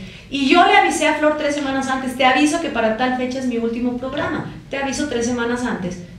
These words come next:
para que esto no sea sorpresa". Ella lo sabía y yo seguí yendo tres semanas a trabajar al programa y ustedes ni siquiera sabían que yo ya me iba.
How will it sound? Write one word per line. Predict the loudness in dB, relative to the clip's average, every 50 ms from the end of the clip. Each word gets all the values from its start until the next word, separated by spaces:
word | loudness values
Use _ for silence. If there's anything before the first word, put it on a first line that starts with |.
| -16 -4
para | 0 2 2 4 4
que | 2 2
esto | 2 0 0 -4
no | -4
sea | -4 -6 -8
sorpresa". | -8 -10 -10 -10 -12 -12 -12 -12 -14 -16 -20 -20 -20 -20 -20 -20 -20 -12 -4 0
Ella | 2 4 4
lo | 4 4
sabía | 4 4 4 4 4 2 2 2 0 0 -4 -6 -10 -14 -16 -18 -20 -20 -20 -20 -20 -10 -2
y | 0 2
yo | 2 2
seguí | 0 0 -2 -2 0
yendo | 2 2 2 2 2 0
tres | 0 0 -2 -2 0
semanas | 0 0 0 0 0 -2 -2 -4
a | -4 -4
trabajar | -4 -4 -4 -4 -4 -4 -4 -4 -4 -4 -6 -10 -14 -16 -18 -18 -20 -20 -18 -6
al | -4 -4 -2 0
programa | 0 0 0 2 0 0 0 -2 -4 -6 -8 -10 -14 -18 -20 -20 -20 -20 -20 -20 -20 -20 -8 -2
y | 2 2 2
ustedes | 4 4 4 4 4
ni | 4 2
siquiera | 0 0 0 0 0
sabían | 0 -2 -2 0 -2 -2 -2
que | -2 -2
yo | 0 0
ya | 0 0
me | 0 0 0 0
iba. | 0 0 0 -2 -4